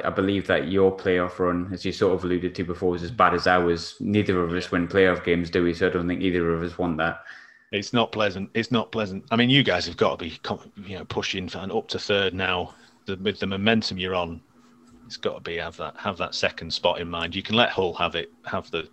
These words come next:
Speaker 2: have the title. It does come back to it, doesn't it? You know, momentum at this stage. Alex Ferguson used to say it, didn't he? He wanted his teams to peak
Speaker 1: Mm-hmm.
Speaker 2: in the March period. If you guys are on this run now,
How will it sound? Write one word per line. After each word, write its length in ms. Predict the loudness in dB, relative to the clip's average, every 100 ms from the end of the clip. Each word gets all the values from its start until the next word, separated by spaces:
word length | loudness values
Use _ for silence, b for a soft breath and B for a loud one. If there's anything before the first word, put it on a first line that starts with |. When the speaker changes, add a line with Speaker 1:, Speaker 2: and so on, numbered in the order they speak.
| -12
Speaker 2:
have 140 | -10 -8
the 80 | -8
title. 460 | -6 -6 -8 -12 -4
It 60 | 2
does 180 | 4
come 160 | 4 4
back 180 | 4 2
to 100 | 4
it, 60 | 4
doesn't 200 | 4 0
it? 80 | -2 -6 -2
You 40 |
know, 260 | 0 2 0 -4 2
momentum 500 | 6 6 6 4 0
at 100 | 0
this 140 | 0
stage. 640 | 2 4 4 2 -4 -8 -8 -4
Alex 320 | -2 -2 -2
Ferguson 340 | 0 0 0 -2
used 200 | -4 -6
to 40 |
say 200 | -2 -2
it, 100 | -2
didn't 160 | -4 -4
he? 160 | -6
He 80 | -4
wanted 260 | -6 -6 -8
his 120 | -10
teams 320 | -6 -6 -6
to 100 | -10
peak 240 | -2 0 2
Speaker 1:
Mm-hmm. 200 | 0 -4 -20 _ _ _ _ -16
Speaker 2:
in 60 | -12
the 80 | -4
March 400 | -2 -2 -6 -6
period. 460 | -2 0 -2 -6
If 160 | -8 -8
you 100 | -6
guys 300 | -4 -4 -6
are 80 | -6
on 140 | -6
this 200 | -8 -6
run 200 | -6 -6
now, 300 | -6 -8 -10